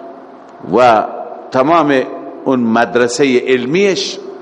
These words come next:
تسلیم شدند، رسول الله صلی الله علیه و سلم را قبول کردند. همین آیا کافی نیست از نظر استدلال؟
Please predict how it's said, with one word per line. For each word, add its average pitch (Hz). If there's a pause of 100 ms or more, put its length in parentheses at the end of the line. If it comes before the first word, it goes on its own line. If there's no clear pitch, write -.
(480)
تسلیم 160
شدند، 127
رسول 101
الله 127
صلی 123
الله 107
علیه 107
و 98
سلم 120
را 117
قبول 120
کردند. 117 (400)
همین 185 (540)
آیا 160 (520)
کافی 143
نیست 220
از 185
نظر 196
استدلال؟ 196